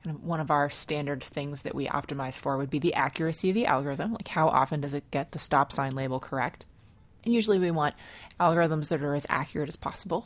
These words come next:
for obvious reasons, I would think. But this paper kind of revisits the assumption that models that are robust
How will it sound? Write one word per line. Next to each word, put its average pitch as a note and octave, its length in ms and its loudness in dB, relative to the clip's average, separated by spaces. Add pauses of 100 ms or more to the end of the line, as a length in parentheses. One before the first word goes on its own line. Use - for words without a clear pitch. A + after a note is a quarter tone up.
(100)
for - 200 -6 (680)
obvious C#3 360 -6
reasons, C#3 360 -6
I - 100 -8
would - 140 -12
think. - 300 -8 (460)
But F#3+ 360 2
this A#3 160 8
paper E3+ 680 2 (260)
kind E3+ 320 -2
of D#3 240 -4 (100)
revisits E3 720 2
the D3+ 140 0
assumption G#3+ 640 -2 (160)
that D#3+ 320 2 (180)
models D3+ 460 0
that D#3 180 0
are C#3+ 100 2
robust C#3 680 0